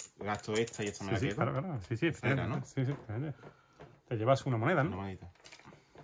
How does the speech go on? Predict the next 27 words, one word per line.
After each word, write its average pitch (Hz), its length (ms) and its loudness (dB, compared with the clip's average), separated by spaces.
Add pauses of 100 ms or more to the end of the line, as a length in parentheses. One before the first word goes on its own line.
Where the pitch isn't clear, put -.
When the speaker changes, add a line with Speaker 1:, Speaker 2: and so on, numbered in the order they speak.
(880)
Speaker 2:
Por 120 100 8
la 107 40 2
habilidad 110 280 2
de 127 80 2
mi 123 100 2
marinero. 131 420 0 (300)
Speaker 1:
Ujú. 101 200 -8 (520)
Speaker 2:
Efectivamente, 147 500 10
pues 139 160 8
listo, 123 200 10
ahora 139 140 12
sí 123 100 4
que 120 80 6
sí. 220 220 8
Vamos 131 340 12
por 135 100 12
aquí. 214 280 8
¿Tú 160 100 2
vas 147 100 12
a - 20 12
hacer 139 140 8
algún 135 140 4
cambio? 180 240 8
No, 117 160 2
¿no? 170 100 -2 (280)
Speaker 1:
Eh, 101 1400 -2
no. 95 280 -6